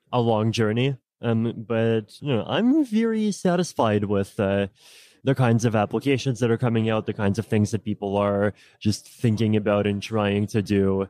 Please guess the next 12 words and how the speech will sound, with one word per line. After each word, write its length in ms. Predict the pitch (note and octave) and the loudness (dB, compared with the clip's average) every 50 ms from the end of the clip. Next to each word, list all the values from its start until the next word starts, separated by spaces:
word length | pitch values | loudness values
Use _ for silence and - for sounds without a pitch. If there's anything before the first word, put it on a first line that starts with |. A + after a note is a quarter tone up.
| _ _ _ _ _ - | _ _ _ _ _ -8
um, 640 | - G#2+ G#2 G2+ F#2+ F#2+ G2 G2 F#2+ F#2+ G2 G2 G2 | -4 0 0 2 0 0 -2 -2 -4 -4 -4 -4 -2
just 380 | - G#2+ G2+ G2 - - - _ _ _ _ - | 0 0 0 0 -4 -8 -14 _ _ _ _ -2
projects 540 | - A#2+ G#2+ G#2 G2+ A2 G2 G#2 - - - | 0 2 2 2 2 2 0 0 -2 -2 -2
that 100 | B2+ G#2 | -2 -2
have 100 | G2+ F#2+ | 0 0
al-, 240 | A2 G#2 G#2+ D#2 G#2+ | 0 0 0 0 2
um, 200 | A#2 A2 A2 A2+ | 2 2 2 2
that 340 | A2+ - A#2+ A#2+ A2+ G#2+ | 0 -2 -2 -2 0 0
have 100 | G#2+ G2+ | 0 0
already 340 | A2+ G#2+ G#2+ G#2+ G#2+ G#2+ A2 | 0 2 2 2 2 0 -2
been 200 | G2+ A2+ G#2 G#2 | -2 -2 -2 -2
done, 340 | G2+ G#2+ G#2 G2+ G#2 G#2 | -2 -2 -2 -2 -4 -6